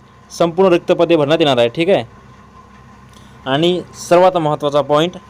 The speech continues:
लेखी परीक्षेसाठी ओएमआर प्रणाली वापरण्यात येणार आहे. यावरून काय येणार आहे? ओएमआर प्रणाली. ठीक आहे मित्रांनो,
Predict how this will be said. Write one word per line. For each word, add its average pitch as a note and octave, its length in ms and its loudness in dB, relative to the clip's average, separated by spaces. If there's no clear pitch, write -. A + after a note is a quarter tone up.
लेखी C#3+ 500 -2
परीक्षेसाठी E3+ 760 -2
ओएमआर F#3 600 2
प्रणाली E3 380 -2
वापरण्यात D#3+ 360 0
येणार C#3+ 180 0
आहे. B2 140 2
यावरून A#2 300 0
काय C#3 140 -2
येणार E3 180 0
आहे? G3+ 200 0
ओएमआर D#3 360 2
प्रणाली. B2+ 440 -2
ठीक E3+ 120 -4
आहे F3+ 60 2
मित्रांनो, F#3 320 0